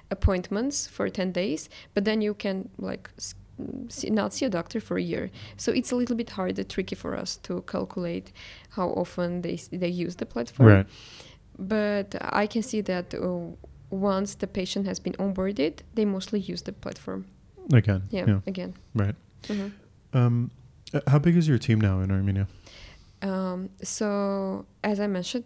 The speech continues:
Speaker 1: the tech, the tech sector is, uh, our co-founders have an I T company. Uh, it's called Narashan Solutions, and they are, the whole tech team is at their office.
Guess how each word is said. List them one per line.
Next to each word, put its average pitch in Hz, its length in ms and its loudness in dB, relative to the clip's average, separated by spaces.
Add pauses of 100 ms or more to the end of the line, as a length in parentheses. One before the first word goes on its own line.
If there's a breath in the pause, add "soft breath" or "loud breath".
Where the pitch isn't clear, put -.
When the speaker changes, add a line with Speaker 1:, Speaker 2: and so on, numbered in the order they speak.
Speaker 1:
the 190 80 0
tech, 202 380 -4 (420)
the 196 140 -10
tech - 160 -8
sector 196 340 -4 (160)
is, 180 400 -4
uh, 233 200 -4
our 202 180 2
co-founders 190 500 -4
have 175 140 -8
an 180 200 -6
I 196 140 -4
T 240 100 -8
company. 320 540 -2 (680 loud breath)
Uh, 180 180 -4
it's - 180 -8
called 180 340 -4
Narashan 180 420 -2
Solutions, 180 760 -6
and 180 440 0
they 180 260 0
are, 175 300 -2 (100)
the 196 180 0
whole 202 260 -2
tech 202 240 -6
team 196 200 -2
is - 360 -4 (300)
at 190 120 -2
their 170 200 -2
office. 294 440 -2